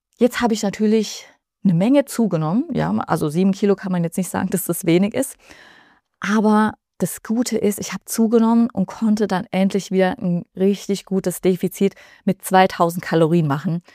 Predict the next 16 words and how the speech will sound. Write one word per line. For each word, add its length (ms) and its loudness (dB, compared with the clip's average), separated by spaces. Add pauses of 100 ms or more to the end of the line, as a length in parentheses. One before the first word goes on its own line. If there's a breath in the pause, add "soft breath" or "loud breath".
(280 soft breath)
das 120 -8
haben 160 2
Michi 240 2
und 140 0
ich 160 -6
letztes 360 -2
Jahr 220 0 (220)
zweitausendvierundzwanzig 1200 -2 (680 soft breath)
gestartet. 560 -2 (680 soft breath)
Warum 300 4
haben 140 6
wir 80 4
überhaupt 280 0
dieses 220 -2
Defizit 520 -6
gemacht? 360 -6